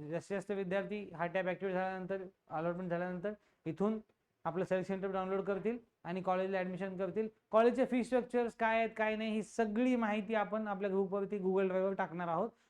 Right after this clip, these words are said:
Already टाकलेली आहे, थोडीशी नाही आहे ती आपण टाकणार आहोतच. तर तिथं तुम्ही बघायचं पटकन की तिथं काय सांगितलेलं आहे त्यांनी, ते डॉक्युमेंट आपले जमा करायचे आहेत.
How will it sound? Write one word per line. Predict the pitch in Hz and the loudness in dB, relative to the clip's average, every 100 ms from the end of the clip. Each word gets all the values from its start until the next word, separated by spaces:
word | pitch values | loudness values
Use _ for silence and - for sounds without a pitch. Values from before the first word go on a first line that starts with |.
| - | 0
Already | 170 202 226 247 | 2 4 4 4
टाकलेली | 220 208 233 247 | 2 2 2 2
आहे, | 247 | 2
थोडीशी | 196 196 196 208 | 2 0 0 -2
नाही | 202 202 | -2 -2
आहे | 196 | 0
ती | 196 | 0
आपण | 180 196 | 0 -2
टाकणार | 185 165 190 180 | -4 -2 -6 -4
आहोतच. | 160 165 151 123 _ _ _ _ | -4 -2 -4 -10 _ _ _ _
तर | 208 233 233 _ _ _ 208 | 0 0 -4 _ _ _ -2
तिथं | 185 262 | 4 6
तुम्ही | 262 254 | 6 6
बघायचं | 240 240 240 240 | 6 6 4 2
पटकन | 240 240 233 240 | 2 0 0 0
की | 226 240 | -2 -4
तिथं | 233 233 226 | -4 -2 -2
काय | 214 214 | 0 -2
सांगितलेलं | 214 214 208 208 | -2 -4 -2 -2
आहे | 202 | -2
त्यांनी, | 202 202 | -4 -4
ते | 196 | -4
डॉक्युमेंट | 190 180 180 190 | 0 0 -2 -4
आपले | 180 190 175 | -4 -4 -4
जमा | 175 165 | -4 -4
करायचे | 156 135 | -6 -6
आहेत. | 151 | -8